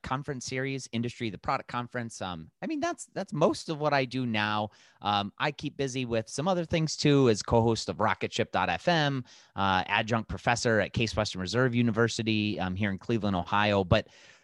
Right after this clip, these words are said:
you know, really, I, I've been involved in technology startups my whole career.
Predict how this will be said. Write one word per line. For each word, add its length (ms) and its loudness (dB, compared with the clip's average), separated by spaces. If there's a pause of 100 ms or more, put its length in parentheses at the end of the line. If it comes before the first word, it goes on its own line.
(100)
you 80 0
know, 60 2
really, 640 4 (380)
I, 220 0 (100)
I've 240 0
been 160 6
involved 340 4
in 100 0
technology 540 -4
startups 540 -2
my 160 -2
whole 180 -2
career. 400 -10